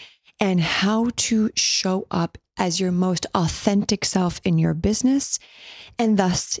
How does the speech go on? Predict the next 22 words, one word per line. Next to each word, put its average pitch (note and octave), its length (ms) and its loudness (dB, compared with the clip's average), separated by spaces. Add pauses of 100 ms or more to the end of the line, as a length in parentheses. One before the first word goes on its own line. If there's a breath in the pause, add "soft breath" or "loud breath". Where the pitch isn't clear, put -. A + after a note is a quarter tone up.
in E3 460 2
your F#3 200 4
life. G3 540 -2 (600 soft breath)
And G3 240 2
this A3+ 220 0
conversation F#3 1000 0
with F3+ 300 0 (100)
Jessica F3 680 0 (200)
is - 180 -2
so C4 500 0
juicy. D#3 760 0 (460 loud breath)
You G#3+ 300 2
are G#3+ 100 0
going F#3 420 2
to F3 160 -2
receive E3+ 680 0 (120)
how-tos G3+ 1080 0
on E3+ 280 0
building F#3 680 0
your F3 140 2
personal E3+ 480 -2
brand D#3 400 0